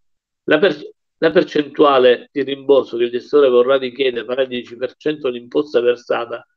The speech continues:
verrà erogata dall'amministrazione comunale in favore dello stesso entro i termini previsti dalla normativa vigente a ricevimento della fattura elettronica. In caso di gestione di soggetti passivi iva, operazione esente iva, esente il comma uno,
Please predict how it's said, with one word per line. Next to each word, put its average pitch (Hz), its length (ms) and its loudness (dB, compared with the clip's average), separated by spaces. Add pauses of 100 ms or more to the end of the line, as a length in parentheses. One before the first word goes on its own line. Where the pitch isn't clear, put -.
(260)
verrà 135 340 4
erogata 139 720 4
dall'amministrazione 123 800 -6
comunale 131 380 -6
in 123 80 -14
favore 143 340 4
dello 120 220 2
stesso - 460 -6
entro 143 220 0
i 139 60 -4
termini 139 320 0
previsti 147 580 -4 (480)
dalla 143 280 2
normativa 143 640 0
vigente 117 580 -14
a 131 60 -20
ricevimento 139 580 -4
della 127 160 -2
fattura 139 400 -4
elettronica. 117 800 -10 (2000)
In 131 140 -14
caso 165 200 2
di 156 100 2
gestione 139 340 -2
di 143 60 -4
soggetti 139 380 -2
passivi 123 480 -6
iva, 151 160 2
operazione 123 540 -2
esente 127 360 -4
iva, 131 160 0
esente 123 300 -6
il 117 60 -10
comma 131 280 -6
uno, 156 420 2